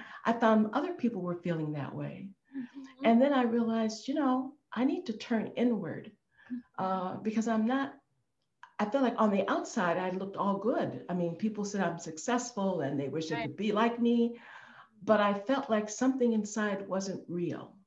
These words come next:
Speaker 1: wasn't
Speaker 2: Yeah.
Speaker 1: authentic,
Speaker 2: Yeah.
Speaker 1: that I was hiding
Speaker 2: Mm-hmm.
Speaker 1: behind just, I woke up and I felt like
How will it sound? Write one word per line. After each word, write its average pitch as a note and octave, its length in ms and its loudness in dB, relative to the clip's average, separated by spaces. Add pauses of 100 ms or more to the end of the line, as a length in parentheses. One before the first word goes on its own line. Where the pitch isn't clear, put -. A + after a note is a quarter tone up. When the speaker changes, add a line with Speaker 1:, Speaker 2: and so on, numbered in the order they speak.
Speaker 1:
wasn't F3 300 -2
Speaker 2:
Yeah. A#3+ 80 -2
Speaker 1:
authentic, - 580 -4 (200)
Speaker 2:
Yeah. - 60 -20 (100)
Speaker 1:
that F3+ 120 4
I D#3 60 2
was E3 100 -4
hiding F3+ 680 0 (340)
Speaker 2:
Mm-hmm. A#3+ 360 -10
Speaker 1:
behind F#3+ 460 2
just, F#3 340 -6 (360)
I F3 120 6
woke G3 260 2
up C#4+ 260 2
and E3+ 100 0
I E3 100 0
felt E3+ 280 -4
like E3 260 -4